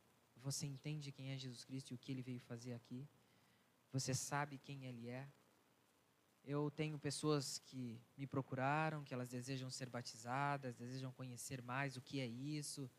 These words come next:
Que ótimo! Estaremos fazendo isso. Estaremos pensando e conduzindo pessoas a isso. Mas você já tomou uma decisão quanto a Cristo? Você fala de Cristo pras pessoas?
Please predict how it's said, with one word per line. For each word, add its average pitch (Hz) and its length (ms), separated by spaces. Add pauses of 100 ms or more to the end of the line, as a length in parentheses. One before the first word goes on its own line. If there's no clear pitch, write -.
(300)
Que 170 120
ótimo! 131 460 (560)
Estaremos 135 420
fazendo 147 420
isso. - 380 (420)
Estaremos 135 400
pensando 156 640
e 139 40
conduzindo 143 640
pessoas 135 460
a 127 80
isso. - 380 (680)
Mas 139 200
você 135 680 (200)
já 135 180
tomou 139 300
uma 160 160
decisão 147 800
quanto 131 300
a 120 40
Cristo? 156 640 (460)
Você 131 260
fala 156 440
de 135 120
Cristo 143 380
pras 131 160
pessoas? 147 720